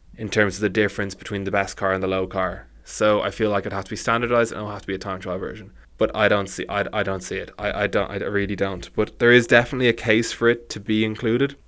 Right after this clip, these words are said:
I just don't see it for me. So I'm coming out against Formula One in the Olympics. I don't think, I don't think it should be in the Olympics. The next one is a very interesting point.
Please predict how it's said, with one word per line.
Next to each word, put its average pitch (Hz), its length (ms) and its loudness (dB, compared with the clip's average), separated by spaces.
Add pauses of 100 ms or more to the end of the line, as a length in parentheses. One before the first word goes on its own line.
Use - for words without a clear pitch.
(420)
I 101 120 6
just 98 220 -4
don't 98 220 -2
see 98 180 -6
it 95 100 -4
for - 140 -14
me. 98 220 -8 (640)
So 98 480 -2
I'm 104 180 -4
coming 101 220 -4
out 98 120 2
against 95 480 -4
Formula 92 360 -2
One 90 140 -2
in 90 60 -6
the 92 80 -6
Olympics. - 400 -10
I 104 100 -6
don't 95 220 -8
think, 92 280 -12
I 107 100 -12
don't 98 160 -6
think 92 140 -12
it - 80 -16
should - 160 -8
be 98 80 -10
in 95 60 -14
the 80 80 -12
Olympics. - 420 -14 (800)
The 143 100 0
next 165 300 0
one 190 140 2
is 123 180 -4
a 117 80 2
very 110 440 4
interesting 98 560 -6
point. 92 440 -14